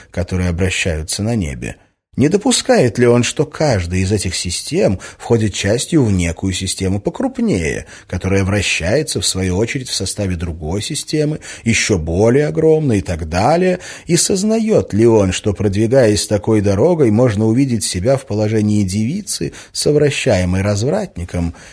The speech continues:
которая, пойдя на маленькую уступку, вынуждена предоставлять тому всё более и более свободы, поскольку в сущности не отпирает его поползновений?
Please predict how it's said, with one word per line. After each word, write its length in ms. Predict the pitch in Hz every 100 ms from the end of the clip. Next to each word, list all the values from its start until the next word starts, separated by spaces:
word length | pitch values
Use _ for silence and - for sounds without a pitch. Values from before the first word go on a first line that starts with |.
| -
которая, 380 | 104 107 117 110
пойдя 420 | 110 107 104 110
на 120 | 110
маленькую 640 | 110 104 95 95 - 90
уступку, 640 | 85 - - 87 - - 190
вынуждена 480 | 113 113 101 110
предоставлять 720 | 95 104 104 - 101 107 123 123
тому 240 | 101 107
всё 260 | 101 - 92
более 640 | 82 95 147 95 82 -
и 60 | 87
более 580 | 82 113 92 85 73
свободы, 680 | - - 120 120 123 110 107 - - - -
поскольку 480 | 113 - 113 104
в 80 | 101
сущности 560 | - 143 139 123 - 120
не 160 | 110
отпирает 760 | 110 104 - 104 95 98 101 98
его 260 | 107 107
поползновений? 1000 | 107 117 156 160 202 214 131 80 - -